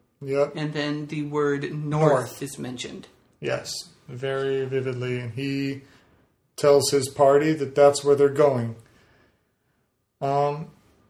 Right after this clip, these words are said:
Speaker 1: yeah, definitely. I was always curious as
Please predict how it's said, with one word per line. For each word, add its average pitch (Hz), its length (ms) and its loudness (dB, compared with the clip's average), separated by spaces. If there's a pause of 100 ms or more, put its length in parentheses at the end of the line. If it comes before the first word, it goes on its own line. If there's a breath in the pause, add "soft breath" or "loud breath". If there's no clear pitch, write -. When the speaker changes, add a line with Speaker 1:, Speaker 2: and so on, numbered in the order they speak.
Speaker 1:
yeah, 131 340 0 (100)
definitely. 233 720 2 (200)
I 180 100 6
was 240 200 4
always 262 320 2
curious 226 540 2 (100)
as 190 160 2